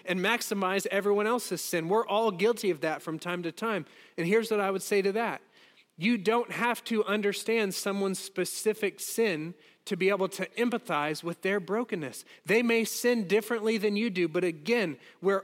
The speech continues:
all dealing with the exact same brokenness. So what do we do?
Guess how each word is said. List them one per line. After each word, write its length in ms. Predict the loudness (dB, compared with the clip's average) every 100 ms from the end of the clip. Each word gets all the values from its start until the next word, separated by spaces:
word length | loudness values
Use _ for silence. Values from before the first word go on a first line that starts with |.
| -2
all 580 | 0 2 2 2 -2 -10 0
dealing 420 | 2 4 0 -4 -10 -4
with 160 | -2
the 120 | 0
exact 500 | 0 -2 -4 -4 -6
same 340 | -8 -6 -6 -4
brokenness. 480 | -6 -8 -12 -16 -10
So 160 | -8
what 140 | -4 -2
do 80 |
we 140 | -2 -2
do? 260 | -2 -4